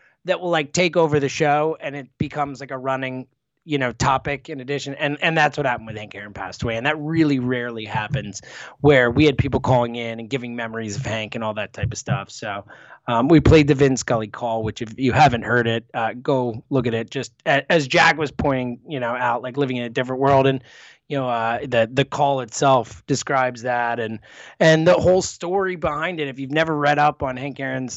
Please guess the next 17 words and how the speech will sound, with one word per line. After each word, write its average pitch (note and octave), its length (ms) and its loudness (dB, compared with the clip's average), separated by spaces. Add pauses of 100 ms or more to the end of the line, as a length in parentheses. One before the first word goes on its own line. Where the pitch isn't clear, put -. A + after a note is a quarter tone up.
(140)
seven C#3 400 -2 (280)
fifteenth, D#3 720 0 (360)
the, C#3 240 2
uh, B2+ 180 2
story E3 340 2
about, C3+ 360 2
you D3 100 -8
know, B2 280 -8 (120)
how, B2+ 420 -4
you D3 160 -8
know, B2 240 -4 (180)
there C3+ 140 -4
were A2+ 180 -4 (180)
death D#3 220 4
threats C#3+ 520 0
and A#2 200 -14
his, B2 280 -12